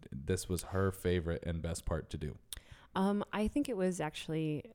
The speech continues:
Speaker 2: uh, we did Children of Eden,
Speaker 1: Okay.
Speaker 2: um, at our community theater, Pe-, in Peacock Players, and which was also directed by Tim LeCouillier. Um, and, like, the, it's a very emotional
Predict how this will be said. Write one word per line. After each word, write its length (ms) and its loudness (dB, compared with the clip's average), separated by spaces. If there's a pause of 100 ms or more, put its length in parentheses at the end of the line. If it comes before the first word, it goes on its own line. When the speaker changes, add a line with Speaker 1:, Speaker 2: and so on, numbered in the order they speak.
Speaker 2:
uh, 300 -8
we 100 0
did 200 0
Children 400 0
of 100 -2
Eden, 460 -2 (360)
Speaker 1:
Okay. 200 2
Speaker 2:
um, 360 2 (120)
at 100 -2
our 80 0
community 380 0
theater, 240 -2
Pe-, 240 -6
in 160 -4
Peacock 240 -6
Players, 340 -2 (880)
and 300 2 (240)
which 120 -2
was 120 -2
also 180 2
directed 300 -2
by 200 2
Tim 240 -2
LeCouillier. 440 0 (200)
Um, 320 4 (120)
and, 160 2
like, 280 0 (240)
the, 600 4 (960)
it's 120 2
a 60 2
very 320 4
emotional 1200 2